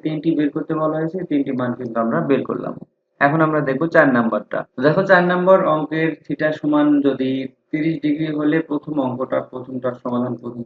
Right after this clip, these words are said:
করে দিয়েছি, হলে ট্যান থিটা সমান কি হবে? ট্যান থিটা সমান সমান যেহেতু তিরিশ ডিগ্রি, তাহলে ট্যান তিরিশ ডিগ্রি, আর ট্যান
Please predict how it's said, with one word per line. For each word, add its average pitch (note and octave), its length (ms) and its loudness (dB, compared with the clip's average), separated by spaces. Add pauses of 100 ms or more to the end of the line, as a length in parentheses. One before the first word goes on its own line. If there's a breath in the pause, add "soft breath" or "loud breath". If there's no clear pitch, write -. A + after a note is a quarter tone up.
করে A2+ 200 -12
দিয়েছি, A2+ 300 -4 (720)
হলে C#3+ 180 6 (160)
ট্যান D3 180 4 (100)
থিটা E3 220 2 (120)
সমান D3+ 340 0 (1200)
কি D#3+ 80 0 (100)
হবে? D3+ 200 4 (400)
ট্যান D#3+ 160 6 (140)
থিটা F3 300 0
সমান D#3+ 240 -2
সমান D3+ 200 -2
যেহেতু E3 280 4
তিরিশ E3 280 4
ডিগ্রি, E3+ 280 0
তাহলে D#3 200 4 (220)
ট্যান C#3+ 180 6 (140)
তিরিশ D3+ 240 0 (100)
ডিগ্রি, - 460 -4 (320)
আর B2+ 100 4 (200)
ট্যান D3 180 6